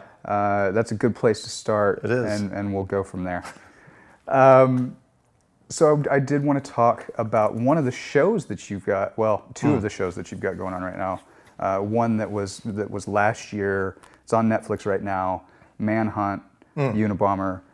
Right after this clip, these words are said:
Speaker 1: Holy shit, that show's great.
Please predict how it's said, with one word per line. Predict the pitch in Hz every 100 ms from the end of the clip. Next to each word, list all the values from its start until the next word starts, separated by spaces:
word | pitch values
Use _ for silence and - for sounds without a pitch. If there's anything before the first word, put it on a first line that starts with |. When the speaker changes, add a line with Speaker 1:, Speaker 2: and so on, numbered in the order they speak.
| _ _ _ _ _ _
Speaker 1:
Holy | - 127 113
shit, | - 107 98 101 _ - _ _ 120
that | 104
show's | - 98
great. | 92 98 95